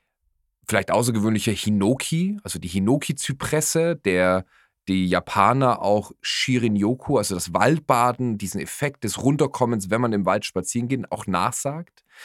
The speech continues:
Und natürlich dann auch das Thema Jasmin, das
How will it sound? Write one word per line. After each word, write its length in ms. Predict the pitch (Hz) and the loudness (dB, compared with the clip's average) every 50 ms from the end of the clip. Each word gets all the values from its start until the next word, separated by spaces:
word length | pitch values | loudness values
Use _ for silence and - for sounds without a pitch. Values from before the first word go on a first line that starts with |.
| - - - - - - | -20 -18 -18 -18 -18 -4
Und 140 | - - - | 0 2 4
natürlich 420 | 165 170 - - - 156 170 165 - | 4 4 4 2 2 2 2 2 2
dann 180 | - 147 143 | 2 2 2
auch 380 | - 131 143 135 131 127 - - - - | 4 4 4 4 4 0 -4 -10 -14 -12
das 180 | - - 123 - | -6 -6 -4 -2
Thema 260 | - 143 139 135 131 | 0 0 2 2 2
Jasmin, 760 | 120 110 123 127 - - 139 139 147 156 175 185 190 190 180 - - - - - _ - | 4 2 2 2 2 2 2 4 4 6 6 6 4 2 0 -2 -10 -20 -20 -20 _ 2
das 300 | 127 123 - - - | 2 2 2 0 -4